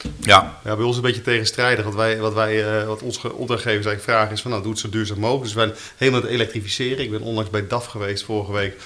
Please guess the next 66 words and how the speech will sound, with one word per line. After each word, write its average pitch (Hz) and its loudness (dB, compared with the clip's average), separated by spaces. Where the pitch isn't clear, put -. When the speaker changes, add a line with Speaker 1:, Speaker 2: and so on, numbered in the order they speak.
Speaker 2:
om 120 -6
te 117 -6
kijken 110 4
of 107 -6
we - -8
een 113 -2
van 101 -4
de 101 -6
eerste 107 -2
elektrische 104 -6
vrachtwagens, 127 -2
eh, 131 -6
kunnen 127 -4
kopen. 139 -2
Alleen 117 0
wat 120 0
je 113 -6
dan 110 0
ziet 143 -2
is 113 -4
dat, 110 -2
eh, 117 -4
wij 110 2
kunnen 117 -2
eigenlijk 120 -2
geen 131 0
zo-, 123 -2
wij 120 4
hebben 113 0
het 110 -4
pand 120 -2
al, 107 -2
twee 120 0
panden 117 0
al 107 0
vol 113 -4
zonnepanelen 131 -2
liggen. 143 -2
Eigenlijk 127 -2
moeten 123 -4
we 113 -2
nog 107 -4
meer 127 0
bij 113 4
hebben, 135 -2
want 110 -2
die 98 -10
vrachtwagen 104 -2
eet 117 -4
nogal 120 -6
veel 110 -8
stroom. 135 -2
Speaker 1:
Mhm. 87 -6
Speaker 2:
Ja, 120 -4
en 135 -2
dat 135 -6
kunnen 139 0
we - 0
eigenlijk 131 0
niet 160 6
doen, 139 4
want 131 4
we, 127 2
op 123 -2
bepaalde 139 2
tijden 127 2